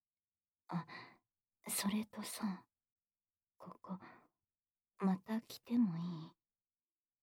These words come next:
い？なんか居心地よくて、気に入っちゃった。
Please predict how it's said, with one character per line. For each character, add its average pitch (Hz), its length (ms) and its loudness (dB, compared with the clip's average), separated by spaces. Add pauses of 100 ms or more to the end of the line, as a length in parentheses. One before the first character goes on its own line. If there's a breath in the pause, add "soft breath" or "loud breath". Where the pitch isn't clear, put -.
(1120)
い？ 196 60 6
な 202 140 8
ん 220 80 4
か 160 300 -2
居 156 140 -14
心 185 320 -4
地 - 220 -4
よ 208 140 0
く - 140 -12
て、 - 200 -10 (720 loud breath)
気 - 140 -4
に 170 180 2
入 185 80 -4
っ - 20 -20 (100)
ち - 100 -8
ゃ - 20 -10
っ - 140 -12
た。 - 180 -6